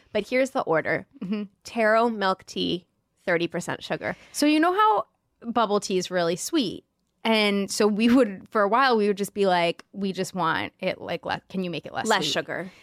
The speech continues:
Speaker 2: And then finally, and they would just be like, "Yeah, yeah." Finally, someone was like, "You mean thirty percent?" And we were like, "Huh?" They were like, "Thirty percent sugar. That's less." It turns out that's the universal,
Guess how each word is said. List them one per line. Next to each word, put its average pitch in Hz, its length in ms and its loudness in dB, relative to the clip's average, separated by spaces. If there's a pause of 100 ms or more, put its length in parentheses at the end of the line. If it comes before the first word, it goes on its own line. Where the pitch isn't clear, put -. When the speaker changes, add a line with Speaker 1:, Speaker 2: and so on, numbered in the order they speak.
(180)
Speaker 2:
And 220 200 4
then 208 260 2 (100)
finally, 247 560 2
and 208 160 0
they 196 80 2
would 190 80 0
just 170 120 -12
be 196 80 -6
like, 175 160 -2
"Yeah, 180 120 2
yeah." 156 260 0 (340)
Finally, 277 440 2
someone 202 360 0 (140)
was 190 240 0
like, 165 340 0 (180)
"You 208 120 0
mean 196 160 0
thirty 180 240 0
percent?" 277 360 -4 (320)
And 202 140 -2
we 196 60 0
were 190 80 0
like, 175 180 -4 (320)
"Huh?" 214 240 -6 (180)
They 190 60 -8
were 196 80 0
like, 180 180 -2
"Thirty 214 200 2
percent 190 300 -6
sugar. - 340 -8
That's 170 240 -2
less." - 240 -4 (520)
It - 80 -20
turns 320 240 2
out 330 180 2
that's 262 220 -2
the 233 80 2
universal, 220 1040 2